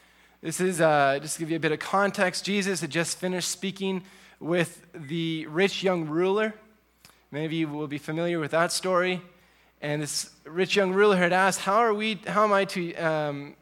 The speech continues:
earn eternal life? How can I find eternal life?" And Jesus tells him all this stuff, "Keep the commandments," and all this. And then he says, "Oh, one more thing.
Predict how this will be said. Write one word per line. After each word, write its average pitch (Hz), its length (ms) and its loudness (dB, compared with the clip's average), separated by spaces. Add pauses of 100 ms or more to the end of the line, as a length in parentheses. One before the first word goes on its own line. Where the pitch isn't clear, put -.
earn 180 180 -2
eternal 175 340 -2
life? 143 240 -2
How 156 140 -4
can 180 120 -4
I 170 40 -2
find 160 280 -2
eternal 143 300 -2
life?" 131 260 -2
And 139 100 -10
Jesus 160 260 -6
tells 170 240 0
him 156 80 -4
all 151 140 2
this 147 100 -6
stuff, - 600 -2
"Keep - 160 -10
the - 60 -18
commandments," 175 580 0
and 156 80 -4
all 160 120 2
this. 170 280 -2
And 151 100 -4
then 165 80 -2
he 170 80 -4
says, 156 220 -2
"Oh, 160 100 2
one 175 160 0
more 190 200 2
thing. 147 360 -6